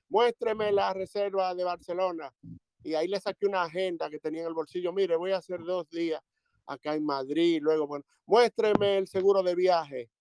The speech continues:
Ahí, ahí ya se me estaban calentando las orejas y saqué una mochila. Yo lo tenía en la, en la, en la, en el teléfono. Pero dije, "Bueno, pues ya que estamos perdiendo tiempo, vamos a perder tiempo". Y saqué un sinnúmero de hojas que tenía impresa.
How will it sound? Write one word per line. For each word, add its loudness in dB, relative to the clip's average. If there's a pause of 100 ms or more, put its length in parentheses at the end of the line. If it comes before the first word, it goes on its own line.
(300)
Ahí, -4
ahí -6
ya -6
se -14
me -8
estaban -2
calentando -4
las -6
orejas -4
y -12
saqué -4
una 4
mochila. 2
Yo 2
lo 4
tenía 4
en -2
la, 4
en -6
la, 0
en -8
la, -4 (100)
en -18
el -16
teléfono. -2 (320)
Pero -6
dije, -4
"Bueno, 0
pues -18
ya 0
que -8
estamos -2
perdiendo -2
tiempo, -8
vamos -6
a -6
perder -6
tiempo". -16 (280)
Y -12
saqué 4
un -2
sinnúmero 4
de 4
hojas 0
que -14
tenía -8
impresa. -8